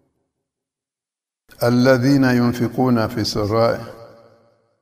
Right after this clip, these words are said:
wacha Mungu ambao wanajitolea kutokana na mali zao, wanatoa sadaka, wanajitolea katika nguvu zao,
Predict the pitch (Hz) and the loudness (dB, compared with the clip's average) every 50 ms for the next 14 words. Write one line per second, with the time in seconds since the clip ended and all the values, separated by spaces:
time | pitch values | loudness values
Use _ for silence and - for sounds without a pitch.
0 | _ _ - 107 120 123 120 143 139 143 156 170 175 165 165 160 160 151 165 170 | _ _ -6 -4 -4 0 0 2 2 4 2 4 4 4 4 4 4 6 6 6
1 | 180 170 160 160 160 165 - 160 147 127 120 123 123 127 123 123 120 123 131 123 | 8 8 8 6 6 4 2 0 -2 0 2 2 2 2 2 0 0 -2 -4 -4
2 | - - 131 131 147 160 170 156 147 143 123 - - 123 104 - 117 - 127 120 | 0 0 2 2 4 6 6 6 6 4 4 0 -6 -6 -4 -4 -4 -2 -2 -2
3 | 120 120 117 113 113 110 113 110 107 123 - 143 139 127 117 107 - - - - | 0 0 0 0 -2 -2 -2 -2 2 6 6 8 8 6 4 2 -2 -6 -10 -14
4 | - - - - - - - 107 92 98 98 139 120 107 - - 127 123 127 131 | -16 -18 -20 -20 -20 -16 -14 -10 -10 -10 -6 -6 -6 -4 -4 -2 0 4 4 4
5 | 135 120 - 131 120 117 110 113 - - - - - 123 123 113 117 123 131 131 | 4 4 2 0 0 0 -2 -4 -8 -10 -12 -10 -8 -6 -2 2 4 4 4 4
6 | 120 123 131 - 123 104 - - 127 123 120 117 107 113 117 113 117 127 131 131 | 2 0 -4 -8 -12 -12 -10 -10 -8 -6 -6 -4 -4 -2 -2 0 4 4 6 6
7 | 123 120 113 110 101 120 | 6 4 2 0 -4 -10